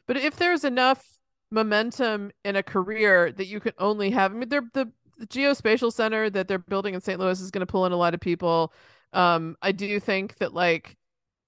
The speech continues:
there isn't, if you, if you can, if you, if you get a good job in Saint Louis or Kansas City and you're young and you wanna buy a house and dwell, you're moving here, right?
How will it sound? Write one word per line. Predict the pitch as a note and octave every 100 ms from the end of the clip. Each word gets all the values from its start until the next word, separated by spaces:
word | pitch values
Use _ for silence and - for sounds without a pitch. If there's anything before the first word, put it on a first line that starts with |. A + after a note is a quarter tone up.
| _
there | - G3+ F#3+
isn't, | F3+ F#3 F#3 -
if | G3 G3+
you, | B3 C4+
if | A#3 C4
you | E4+
can, | - E4
if | B3+ C4
you, | D4+
if | B3 C4+
you | D4+
get | D#4 E4
a |
good | C4+ C4+
job | A#3+ A#3
in | A3
Saint | G#3+ G#3+
Louis | G3 G3+
or |
Kansas | F#3 G3 F#3 F3+
City | F#3 F3 D#3+ -
and | E3+
you're | F#3 F#3 F3+ -
young | F#3 F#3 F3+ F3
and | E3+
you |
wanna | F3+ F3
buy | E3+ E3+
a | E3+
house | E3 D#3+
and | D#3+
dwell, | F3 F3
you're | G#3 C#4+
moving | B3+ D4+ C4 G3+
here, | D3 A#2 -
right? | F3+ F#3